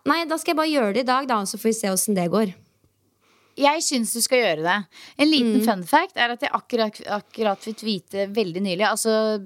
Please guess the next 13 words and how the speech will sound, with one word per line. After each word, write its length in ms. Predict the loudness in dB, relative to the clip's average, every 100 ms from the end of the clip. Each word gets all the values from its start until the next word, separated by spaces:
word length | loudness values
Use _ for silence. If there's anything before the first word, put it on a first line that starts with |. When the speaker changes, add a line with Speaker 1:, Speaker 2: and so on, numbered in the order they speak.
| -8
Speaker 2:
sånn 320 | -4 -2 -2 -8
cold 280 | 0 0 0
water 460 | -2 -4 -2 -2 -2
therapy 440 | -2 -4 0 -2
er 200 | 0 -2
jo 100 | -2
også 200 | -6 -8
helt 220 | -8 -10 -12
enormt 640 | -12 -10 -10 -8 -8 -8 -8
stort 240 | -8 -6
her 120 | -6
i 80 | -4
Australia. 520 | -4 -2 0 2 2